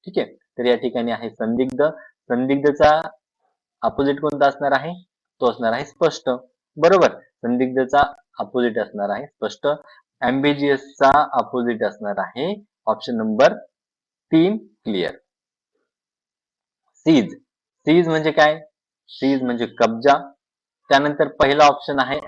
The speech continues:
ॲग्री. ॲग्री म्हणजे सहमत. इन्साइट म्हणजे चिथावणे.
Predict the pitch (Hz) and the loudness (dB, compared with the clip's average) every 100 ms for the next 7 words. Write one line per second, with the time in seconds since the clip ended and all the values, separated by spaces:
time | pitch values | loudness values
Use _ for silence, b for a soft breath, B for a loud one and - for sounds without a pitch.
0 | 120 110 123 143 156 _ _ _ _ 113 | 0 2 0 -2 -4 _ _ _ _ -2
1 | 113 127 127 123 123 - - 104 117 139 | 0 -2 -2 -2 -4 -4 -6 -4 0 2
2 | 147 - _ _ _ _ _ - 139 147 | 2 -6 _ _ _ _ _ -4 -4 0
3 | 165 160 165 147 139 139 135 113 - 123 | 4 4 2 -2 -4 -4 -6 -8 -2 0
4 | 131 135 | 2 0